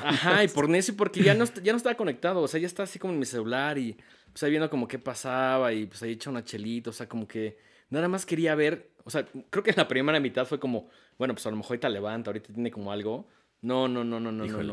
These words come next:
Speaker 1: no, güey. No, no, no, horrible, güey. Además, ¿sabes qué? En mi <laughs> chamba hicieron como este pedo de, como una watch party, güey, en, en Halloween. Y justo alguien escogió las películas. Eh, yo me encargué de hacer una trivia de terror bastante
Speaker 2: Ajá.
Speaker 1: divertida.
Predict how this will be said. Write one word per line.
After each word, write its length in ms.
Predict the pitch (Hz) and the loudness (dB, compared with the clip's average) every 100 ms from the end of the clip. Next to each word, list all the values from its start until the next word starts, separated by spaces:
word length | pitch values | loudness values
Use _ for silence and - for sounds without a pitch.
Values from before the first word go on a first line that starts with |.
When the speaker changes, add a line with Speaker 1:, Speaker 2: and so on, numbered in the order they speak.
| 98 | -8
Speaker 1:
no, 40 | |
güey. 160 | 76 85 | -12 -14
No, 300 | 98 101 101 | -10 -10 -8
no, 120 | 98 | -8
no, 260 | 98 95 90 | -10 -10 -12
horrible, 380 | 87 98 95 85 | -12 -12 -12 -14
güey. 180 | 85 - | -12 -4
Además, 280 | 120 139 160 | -2 -2 -2
¿sabes 180 | 180 | -4
qué? 260 | - 123 - - - - | -2 -4 -4 -12 -20 -10
En 140 | 113 | -4
mi 80 | 120 | -4
<laughs> 0 | |
chamba 580 | - - 151 - 151 196 - - - - | -2 0 0 2 0 0 -12 -20 -14 -6
hicieron 320 | 123 135 139 | 2 4 4
como 160 | 139 120 | 0 -2
este 160 | 131 | -2
pedo 260 | - 135 131 | 4 6 6
de, 640 | 113 110 104 104 104 104 110 | 4 2 0 0 -2 -4 -4
como 160 | 160 | 0
una 100 | 190 | 4
watch 220 | 160 165 - | 6 4 4
party, 280 | 151 135 | 2 4
güey, 140 | 110 110 | 2 -2
en, 80 | 107 | -4
en 140 | 107 | -6
Halloween. 600 | 107 131 117 98 95 95 - - _ - | -4 -2 0 -2 -6 -8 -14 -20 _ -10
Y 40 | |
justo 440 | 139 160 170 - _ - | -6 -2 -2 -2 _ 0
alguien 240 | 127 135 | 2 2
escogió 280 | 131 117 131 | -2 -4 -2
las 100 | 131 | 0
películas. 680 | 151 160 151 120 120 - - _ _ _ _ _ _ _ - | 0 0 2 0 -2 -8 -16 _ _ _ _ _ _ _ -14
Eh, 180 | 101 98 | -10 -4
yo 80 | 123 | -2
me 40 | 127 | -2
encargué 180 | 107 | -2
de 60 | 107 | -2
hacer 140 | 110 | -2
una 160 | 117 98 | -6 -6
trivia 200 | 107 104 | -4 -4
de 60 | 98 | -4
terror 340 | 98 101 101 | -8 -8 -10
bastante 280 | 98 110 107 | -10 -8 -4
Speaker 2:
Ajá. 60 | |
Speaker 1:
divertida. 580 | 107 95 117 117 110 120 | -4 -4 -4 -4 -4 -8